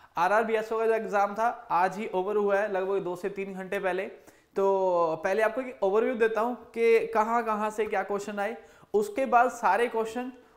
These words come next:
और साथ साथ सारे के सारे क्वेश्चंस का आंसर। तो पहले बात करते हैं आरआरबी एसओ एग्जाम, क्योंकि आप लोग पूछ रहे हैं कमेंट्स के अंदर, बता दो, आरआरबी एसओ एग्जाम एग्रीकल्चर ग्रेजुएट्स के लिए है,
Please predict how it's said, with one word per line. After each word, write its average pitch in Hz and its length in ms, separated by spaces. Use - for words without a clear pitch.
और 254 160
साथ 247 360
साथ 269 300
सारे 269 420
के 269 160
सारे 202 300
क्वेश्चंस 196 400
का 214 120
आंसर। 127 800
तो 277 80
पहले 262 360
बात 226 280
करते 208 260
हैं 247 100
आरआरबी 233 420
एसओ 226 240
एग्जाम, 202 320
क्योंकि 226 180
आप 196 260
लोग 220 200
पूछ 233 200
रहे 233 100
हैं 220 100
कमेंट्स 220 260
के 220 80
अंदर, 220 120
बता 185 320
दो, 208 280
आरआरबी 226 380
एसओ 262 240
एग्जाम 233 400
एग्रीकल्चर 214 540
ग्रेजुएट्स 202 480
के 220 120
लिए 220 160
है, 208 320